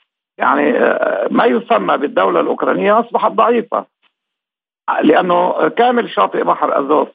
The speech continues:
أصبح روسيًا، أكثر من خمسين بالمية من شواطئ أوكرانيا على البحر الأسود تحت السيطرة الروسية، آه، وبالتالي، آه،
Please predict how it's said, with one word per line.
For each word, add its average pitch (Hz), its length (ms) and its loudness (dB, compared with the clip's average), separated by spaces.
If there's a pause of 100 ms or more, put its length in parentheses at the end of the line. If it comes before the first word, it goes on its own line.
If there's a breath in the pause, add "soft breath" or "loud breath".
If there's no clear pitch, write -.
(200)
أصبح 147 320 -2
روسيًا، 151 680 0 (540)
أكثر 226 280 0
من 202 140 0
خمسين 185 380 -2
بالمية 170 360 2
من 143 120 -2
شواطئ 165 380 0
أوكرانيا 156 480 -2
على 139 140 0
البحر 151 300 -2
الأسود 127 480 -2 (500)
تحت 196 240 -2
السيطرة 165 560 0
الروسية، 160 640 0 (500)
آه، 175 160 2
وبالتالي، 220 760 2
آه، 165 720 -2